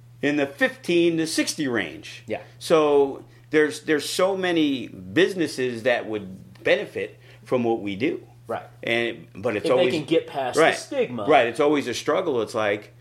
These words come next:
Speaker 1: you know, you did know that Party of Five just paid three hundred fifty dollars
Speaker 2: Right.
Speaker 1: to come watch a wrestling show.
Speaker 2: Right.
Speaker 1: And to, to perceive them as having no money and spending it on something else that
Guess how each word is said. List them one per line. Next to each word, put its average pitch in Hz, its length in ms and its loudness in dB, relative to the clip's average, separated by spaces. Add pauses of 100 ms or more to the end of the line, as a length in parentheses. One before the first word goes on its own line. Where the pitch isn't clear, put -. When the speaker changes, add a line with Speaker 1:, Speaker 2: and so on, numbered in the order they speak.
(340)
Speaker 1:
you 123 140 -4
know, 123 100 0
you 120 160 -4
did 143 240 -2
know 147 160 2
that 123 220 2
Party 135 240 0
of 101 100 -4
Five 120 320 0
just 110 180 -6
paid 110 240 -4
three 127 160 -2
hundred 104 300 -6
fifty 160 380 -4
dollars 101 580 -2 (240)
Speaker 2:
Right. 101 140 -4
Speaker 1:
to - 40 -8
come 139 160 -2
watch 139 220 -2
a 104 60 -4
wrestling 104 500 -2
show. - 340 -12
Speaker 2:
Right. - 120 -18 (560)
Speaker 1:
And 117 180 -4
to, 113 220 -2
to - 120 -12
perceive 143 500 -4
them 135 180 -2
as 110 80 -8
having 117 320 -2
no 101 160 -2
money 113 540 -4 (140)
and 113 160 -6
spending 139 580 -4
it 113 120 -2
on 104 220 -4
something 131 480 -4
else 135 480 -4 (500)
that 110 600 0